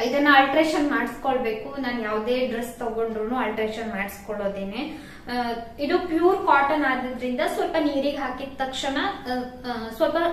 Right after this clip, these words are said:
ಶಾರ್ಟ್ ಆಗ್ತದೆ. ಚೆನ್ನಾಗಿದೆ ಅಲ್ವಾ? ನಿಮ್ಗೆ ಇಷ್ಟ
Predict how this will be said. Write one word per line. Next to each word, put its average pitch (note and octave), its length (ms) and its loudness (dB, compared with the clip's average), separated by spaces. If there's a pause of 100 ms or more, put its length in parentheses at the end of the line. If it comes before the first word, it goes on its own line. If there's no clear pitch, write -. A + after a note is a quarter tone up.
(180)
ಶಾರ್ಟ್ C4 380 2
ಆಗ್ತದೆ. G3+ 640 -4
ಚೆನ್ನಾಗಿದೆ A3+ 520 -4
ಅಲ್ವಾ? G#3 500 -6 (100)
ನಿಮ್ಗೆ D4 260 0
ಇಷ್ಟ D4 160 -4